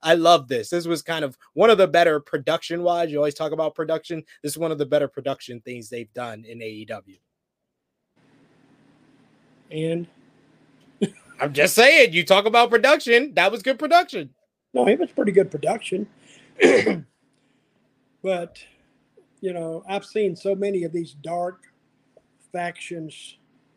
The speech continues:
Speaker 2: try to be more devilish than the last one. And I've seen so many of 'em.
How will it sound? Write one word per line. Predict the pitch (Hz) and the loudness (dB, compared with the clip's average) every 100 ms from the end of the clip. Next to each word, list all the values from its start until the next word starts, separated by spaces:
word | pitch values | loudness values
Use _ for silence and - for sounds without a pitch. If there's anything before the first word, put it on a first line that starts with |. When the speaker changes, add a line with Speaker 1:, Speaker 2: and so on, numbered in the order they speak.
| _ _ _ _ _ _ - | _ _ _ _ _ _ -12
Speaker 2:
try | 175 | -10
to | 160 | -6
be | 180 | -6
more | 170 175 165 143 | -4 -6 -8 -8
devilish | 165 170 170 170 160 - | -8 -6 -6 -6 -8 -12
than | 165 147 | -12 -12
the | 131 | -10
last | 151 165 - - | -2 -2 -2 -8
one. | 165 156 _ _ _ _ _ _ _ _ _ | -6 -8 _ _ _ _ _ _ _ _ _
And | 185 180 | -2 -2
I've | 175 | -2
seen | - 208 190 | 2 2 2
so | - 185 | 2 0
many | 175 214 202 160 | 2 2 2 -2
of | 139 | -8
'em. | 139 175 | -14 -18